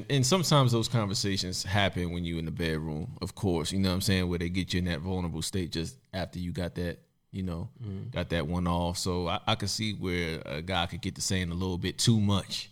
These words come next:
Speaker 1: in that instance, and then at that point, you can't, you gotta roll with it, you know what I mean? And, and you can't dial it back,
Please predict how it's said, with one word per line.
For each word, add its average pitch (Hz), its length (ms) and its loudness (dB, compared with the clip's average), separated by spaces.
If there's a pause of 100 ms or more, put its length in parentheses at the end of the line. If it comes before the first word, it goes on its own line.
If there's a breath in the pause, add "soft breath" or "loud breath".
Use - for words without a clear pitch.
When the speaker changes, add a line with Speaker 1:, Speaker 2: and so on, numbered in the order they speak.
(340)
Speaker 1:
in 90 140 2
that 92 220 4
instance, 92 400 2
and 85 120 0
then 92 160 2
at 87 140 0
that 90 160 -2
point, 104 260 -2
you 80 80 -4
can't, 95 300 -2
you 90 100 -6
gotta 92 240 0
roll 95 260 4
with 71 160 -2
it, - 100 -8 (160)
you 87 120 -2
know 90 160 2
what 87 100 0
I 90 40 -2
mean? 95 520 -2
And, 82 260 -4
and 85 120 -4
you 87 80 -6
can't 95 280 0 (260)
dial 92 300 0
it 80 160 -6
back, 101 220 0